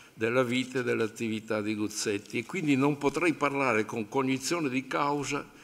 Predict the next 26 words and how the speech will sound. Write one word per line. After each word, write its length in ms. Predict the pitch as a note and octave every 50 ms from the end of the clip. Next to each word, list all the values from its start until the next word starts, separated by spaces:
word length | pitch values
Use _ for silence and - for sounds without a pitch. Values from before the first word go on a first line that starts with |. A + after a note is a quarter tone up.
| - - - - -
degli 220 | - G#2+ G#2+ A2
incarichi 640 | C3 C3 B2+ - D3+ D#3 C#3+ D#3 B2 A2 - - A#2
pur 260 | G2 - - D#3 - -
significativi 1000 | - - B2+ A2+ A2+ A2 - C3 C3 - C#3 B2+ - - A#2 A2+ A#2 A2+ A#2+ G#2
di 100 | G#2 G2+
carattere 480 | - - G#2 A2+ A#2+ A#2 - A2+ F#2+
politico 640 | E2+ - A2 G#2 G#2 C3 C#3+ C3 B2 A#2 G2 - G#2
e 40 | G2+
amministrativo 920 | G2+ G2+ G2+ A2 B2 B2+ - - - D3 C3 - - A2 A2 A2 A2+ A#2+
da 140 | A#2 G#2+ G2
lui 240 | G#2 G#2 A2+ A2+
ricoperti 680 | A2 A2+ A2+ - D#3 - - G#2 F#2+ G2 G2+ - - G#2+
in 100 | G2 F#2+
precedenza. 760 | - G2+ G2 - - A2 F2+ E2 D#2+ D#2 E2 - - - - - - _ _ _ _ _ _ - - - - - - - - - - - - - -
La 140 | A#2+ A2 B2+
nostra 380 | D#3+ E3+ D#3 - - C#3 C3
frequentazione 960 | - - B2+ A2+ - D3 C3 C3 - - F3 D3 - - C#3 D#3+ E3 E3 D#3+
non 280 | C3 A#2 A#2+ C3+ D3 C3
risale, 720 | B2+ D3 - - - E3 D#3 C#3+ A#2+ A2 A2 G2 F#2+ A2+ - - -
infatti, 600 | - C3 D#3 D3 - - D3+ C#3+ C#3+ - - C3
oltre 440 | A#2 B2+ C#3+ C#3+ C#3+ - C3+ C#3 C#3
la 120 | D3 E3
fine 380 | D#3+ - A#2+ A2 A2 A2+ C3 C#3
degli 260 | C3 C#3 B2+ A#2+ A2+ G#2+
anni 440 | G2 G2+ G2+ F#2 G#2 A#2 C3+ - -
novanta. 640 | D3+ B2+ A#2+ B2 A#2+ G2+ E2+ F2 E2+ - - G#2+